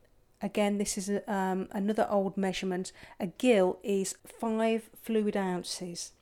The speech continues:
So in Great Britain, it's five fluid ounces. In America, it would be four fluid ounces. Don't quite know why there's a difference.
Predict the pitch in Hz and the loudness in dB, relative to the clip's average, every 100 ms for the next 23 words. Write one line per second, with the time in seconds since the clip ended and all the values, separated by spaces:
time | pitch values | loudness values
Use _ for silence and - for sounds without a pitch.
0 | _ - - 262 240 233 226 254 262 233 | _ -12 0 8 8 8 4 2 2 4
1 | 262 240 220 180 - 214 196 185 185 196 | 4 4 2 -2 -2 0 2 0 0 2
2 | 180 175 160 - - 160 170 - 202 202 | 2 2 0 -4 -2 -2 -2 0 2 4
3 | 214 220 220 - 185 - 185 202 - 202 | 4 6 4 2 -2 0 -2 -4 -2 -4
4 | - - 202 196 202 233 233 233 233 233 | -2 2 4 4 2 2 4 4 2 0
5 | - 262 262 - - - _ - _ _ | -2 -2 -4 -8 -18 -20 _ -20 _ _
6 | - - - 247 226 - 220 208 208 202 | -18 -18 -12 -8 -6 -4 -2 0 0 0
7 | 202 202 190 190 185 175 - 170 208 - | 0 -2 -4 -6 -8 -8 -10 -10 -12 -14
8 | - | -18